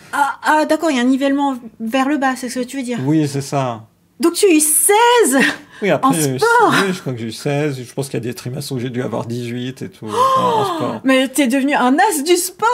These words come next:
Speaker 2: Bon, faut quand même dire l'astuce, c'était si t'allais au cours, t'avais dix.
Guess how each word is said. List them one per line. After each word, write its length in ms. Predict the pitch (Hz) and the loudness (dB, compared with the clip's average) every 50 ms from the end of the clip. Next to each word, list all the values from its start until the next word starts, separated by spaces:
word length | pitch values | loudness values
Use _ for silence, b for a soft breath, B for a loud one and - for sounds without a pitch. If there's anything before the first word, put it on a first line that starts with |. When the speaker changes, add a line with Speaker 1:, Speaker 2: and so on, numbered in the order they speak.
| 494 494 - | 4 4 4
Speaker 2:
Bon, 160 | - 254 285 | 4 4 4
faut 120 | 339 - - | 2 2 2
quand 80 | - 156 | 2 4
même 180 | 160 156 151 | 4 4 4
dire 160 | 135 165 170 | 4 4 4
l'astuce, 500 | 170 165 156 147 - - - 196 214 226 | 4 4 2 0 -2 -2 0 0 0 0
c'était 460 | - - - 143 143 - 156 151 147 143 | -2 -4 -6 -6 -2 0 0 2 0 0
si 160 | 143 - 180 | -2 -6 -2
t'allais 240 | - 185 180 180 190 | 0 2 4 4 4
au 100 | 190 180 | 4 2
cours, 260 | 185 - 226 233 233 | 2 0 0 0 2
t'avais 240 | - 170 135 147 139 | 0 2 2 2 0
dix. 420 | 110 120 110 - - - - - | 0 -4 -8 -10 -12 -14 -16 -18